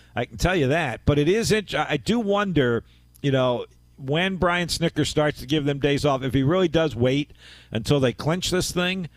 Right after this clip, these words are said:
and then give them the time off, or, you know, I just wonder, I, I, I'm gonna speak out both sides of my mouth here a little bit, if he would have done a little load management with these guys and picked a spot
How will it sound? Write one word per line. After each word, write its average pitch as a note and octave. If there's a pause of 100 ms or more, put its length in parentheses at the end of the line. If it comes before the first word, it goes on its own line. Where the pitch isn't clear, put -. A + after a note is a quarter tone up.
(300)
and A2
then D#3
give F3
them F#3+
the F#3+
time F3+
off, F#3
or, D3
you D#3
know, D3
I D3+
just F#3
wonder, F3+
I, A#2+
I, A2+
I'm G2+ (120)
gonna F#2+
speak -
out F#2
both G2
sides F#2+
of F#2+
my E2+
mouth C3+
here A2+
a G#2+
little E3+
bit, B2 (300)
if D#3+
he D#3+
would G3
have D#3+
done G3+
a F3+
little C3+
load B2
management A#2
with G#2+
these A2+
guys A2 (280)
and A#2
picked -
a C#3+
spot A#2+